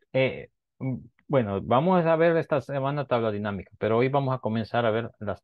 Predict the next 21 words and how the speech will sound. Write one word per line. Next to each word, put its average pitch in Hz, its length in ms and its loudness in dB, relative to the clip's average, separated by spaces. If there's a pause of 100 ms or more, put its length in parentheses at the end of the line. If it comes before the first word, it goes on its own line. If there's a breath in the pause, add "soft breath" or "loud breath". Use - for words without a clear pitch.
tablas, 95 560 -4
tablas 101 280 -2
normales 107 580 0
y 90 60 -6
después 98 340 -2
vamos 101 280 -2
a 92 60 -2
hacer 101 220 -2
un, 98 120 -6 (120)
una 92 360 -2
pre-, 104 320 -4
breve 101 200 2
introducción 101 460 0 (120)
a 92 40 -4
las, - 120 -14 (640 loud breath)
a - 100 -6
las 95 180 -2
tablas 101 280 0
dinámicas. 98 680 -2 (460)
¿Ok? 120 260 -2 (580 soft breath)
Eh, 107 640 2